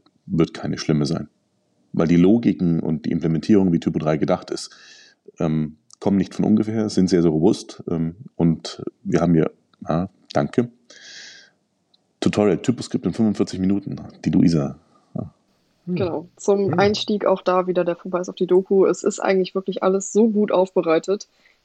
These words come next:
Speaker 3: dass jeder Anfänger zumindest irgendeinen Anfangspunkt findet. Klar wirst du bestimmt in irgendwelche Edge Cases reinlaufen, aber auch als nicht, als Neuling zu TypoScript wirst du wahrscheinlich mit den Tutorials und den Dokumentationen, die wir jetzt schon haben,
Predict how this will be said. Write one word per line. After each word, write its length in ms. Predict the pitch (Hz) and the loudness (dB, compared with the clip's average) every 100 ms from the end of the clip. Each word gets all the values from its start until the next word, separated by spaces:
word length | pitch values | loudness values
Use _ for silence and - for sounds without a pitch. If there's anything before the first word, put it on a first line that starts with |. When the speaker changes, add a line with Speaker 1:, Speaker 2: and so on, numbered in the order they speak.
| _ | _
Speaker 3:
dass 180 | 190 185 | 2 2
jeder 420 | 185 185 208 202 | 0 2 4 4
Anfänger 400 | 185 196 208 196 | 2 0 0 -2
zumindest 480 | 190 214 254 285 262 | 0 0 4 2 2
irgendeinen 280 | 233 233 214 | 0 0 -2
Anfangspunkt 600 | 202 196 170 - 170 - | -4 -2 -6 -6 -10 -8
findet. 380 | 165 165 180 - _ _ | -10 -10 -12 -16 _ _
Klar 260 | - 226 214 | 0 0 0
wirst 200 | 214 202 | -4 -2
du 140 | 190 | -2
bestimmt 320 | 190 233 226 | -4 -6 -6
in 60 | 214 | -6
irgendwelche 280 | 202 196 214 | -6 -4 -4
Edge 140 | 196 | -4
Cases 280 | 208 185 - | -6 -6 -6
reinlaufen, 520 | 180 180 180 180 220 _ _ _ _ _ _ | -4 -2 -2 -4 -10 _ _ _ _ _ _
aber 260 | - 190 190 | -2 0 2
auch 200 | 190 - | 2 2
als 500 | 190 190 190 - - _ _ _ | 2 2 0 -18 -20 _ _ _
nicht, 420 | 208 226 - _ _ _ _ _ _ _ | -4 -4 -10 _ _ _ _ _ _ _
als 160 | 190 202 | -4 0
Neuling 340 | 220 247 240 | 2 2 0
zu 120 | - | -6
TypoScript 540 | 208 _ 196 - 196 _ | -14 _ -6 -4 -8 _
wirst 180 | 190 - | -6 -2
du 80 | 185 | 0
wahrscheinlich 580 | 180 190 196 202 208 | 2 0 0 -2 -6
mit 220 | 190 180 175 | -8 -8 -8
den 100 | 170 | -10
Tutorials 540 | 190 202 208 196 190 | -2 2 4 2 0
und 180 | 185 180 | -10 -6
den 160 | 180 | -6
Dokumentationen, 580 | 180 180 180 175 175 185 | -8 -6 -4 -4 -4 -4
die 100 | 180 | -2
wir 100 | 175 | 2
jetzt 220 | 180 185 | 2 0
schon 180 | - 175 | -4 -8
haben, 360 | 170 170 180 | -6 -6 -6